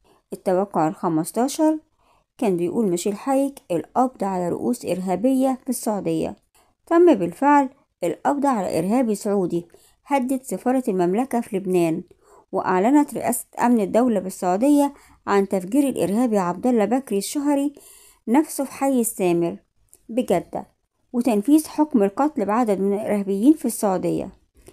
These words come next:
التوقع ستاشر كان بيقول ميشيل حايك: "قرارات ملكية سعودية كبيرة".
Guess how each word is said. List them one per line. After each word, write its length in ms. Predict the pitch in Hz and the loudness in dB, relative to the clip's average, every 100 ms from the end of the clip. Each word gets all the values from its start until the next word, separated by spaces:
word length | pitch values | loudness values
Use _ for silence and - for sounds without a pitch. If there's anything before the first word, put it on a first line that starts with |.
| _ - | _ -12
التوقع 540 | - 202 196 214 170 | -4 -2 -2 -2 -4
ستاشر 760 | 175 185 - 247 277 277 262 269 - _ _ _ | -2 -8 -4 -2 -2 0 -2 -2 -12 _ _ _
كان 180 | - 196 | -2 0
بيقول 280 | 165 - 208 | 0 0 0
ميشيل 340 | 185 - 196 | 0 -4 -6
حايك: 460 | 196 269 277 262 - _ | -4 -2 0 0 -6 _
"قرارات 520 | - 190 185 226 269 196 | -4 0 2 2 0 -2
ملكية 520 | 170 180 - 226 196 | -2 -2 0 2 0
سعودية 580 | - 190 180 240 254 226 | -2 -2 2 2 4 2
كبيرة". 400 | 202 254 214 | 0 2 2